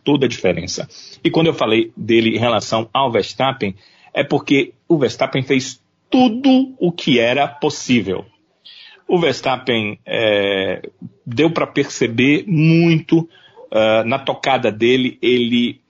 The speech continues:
fez o possível pra não desgastar pneu. Pra quando a briga chegasse, ele percebeu que ela ia chegar, ele estar em condição de lutar pela posição.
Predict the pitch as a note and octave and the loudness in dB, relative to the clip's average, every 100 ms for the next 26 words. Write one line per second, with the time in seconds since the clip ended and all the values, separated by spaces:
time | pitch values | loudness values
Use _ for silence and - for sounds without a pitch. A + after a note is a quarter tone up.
0 | - - D3 C#3+ C#3 A#2+ C3+ A#2+ B2+ A2+ | -14 -4 -2 -2 -6 -4 -2 -2 -2 -4
1 | A2 G#2+ G2+ - G#2+ - G2+ G#2 G#2+ - | -4 -4 -4 -2 -4 -2 0 0 0 -6
2 | - - - C4 B3 F3 E3+ E3 - B2+ | -14 -8 -4 -2 0 2 2 0 0 -2
3 | C3 E3 E3 C3+ A#2 C#3 - C3 A#2 A#2 | 0 0 0 -6 -4 -6 -4 -2 0 0
4 | A#2 A2 G#2+ G#2 G2+ G2+ G#2 _ _ _ | -2 -2 -2 -2 -2 -2 -4 _ _ _
5 | - C3+ C3+ - C#3+ C#3+ B2+ - B2 - | -2 0 0 -2 0 0 -2 -4 -6 -4
6 | A#2+ A2+ G#2 - A2+ A2 G#2 G#2+ G2 F#2+ | -4 -2 -4 -2 -4 -4 -4 -4 -6 -6
7 | G2 F#2+ | -6 -6